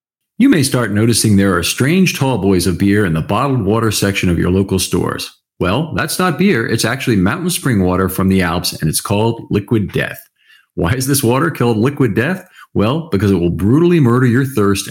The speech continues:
and their infinitely recyclable tall boy cans are helping to bring death to plastic bottles. They also donate ten percent of the profits from every can sold to help kill plastic pollution.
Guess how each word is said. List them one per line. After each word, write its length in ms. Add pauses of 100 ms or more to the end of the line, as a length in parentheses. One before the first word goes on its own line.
and 100
their 140
infinitely 520
recyclable 720
tall 240
boy 220
cans 480 (260)
are 100
helping 320
to 40
bring 240
death 300
to 80
plastic 420
bottles. 460 (320)
They 80
also 240
donate 480
ten 200
percent 300
of 60
the 60
profits 420
from 160
every 260
can 240
sold 380
to 60
help 200
kill 280
plastic 440
pollution. 480